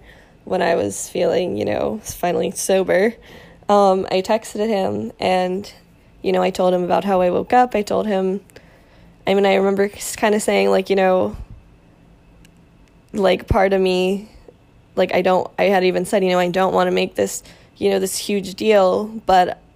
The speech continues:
I really feel like what took place was wrong there, and, you know, someone needs to be held accountable." So he told me he was gonna meet with the fraternity's president about it, and, um, the kid himself,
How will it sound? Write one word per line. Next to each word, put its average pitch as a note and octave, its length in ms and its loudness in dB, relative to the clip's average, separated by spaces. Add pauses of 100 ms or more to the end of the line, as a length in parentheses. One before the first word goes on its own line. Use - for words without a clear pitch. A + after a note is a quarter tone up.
I F#3 80 2
really F#3 320 2
feel F#3 260 0
like F3 160 0
what - 180 -2
took - 220 -8
place - 320 -4
was F#3+ 180 -8
wrong F#3+ 480 -2
there, F3 300 0
and, F3+ 180 -4
you F3 60 -4
know, F3 120 -2
someone F3 300 -4
needs F3 240 -8
to - 60 -14
be F3+ 80 -6
held F#3 200 -4
accountable." G3 640 -4 (720)
So F#3 400 2
he G3+ 200 -4
told G#3 220 0
me G3+ 200 2
he F#3+ 80 0
was F#3 200 -4
gonna F#3 180 -2
meet F3+ 160 -2
with G3 120 -4
the - 60 -8
fraternity's F3+ 520 -6
president G#3+ 380 0
about A3 300 4
it, G#3+ 280 0 (180)
and, F3 500 -2
um, G#3+ 560 -6 (180)
the F#3+ 100 -6
kid G3 200 -2
himself, A3+ 720 0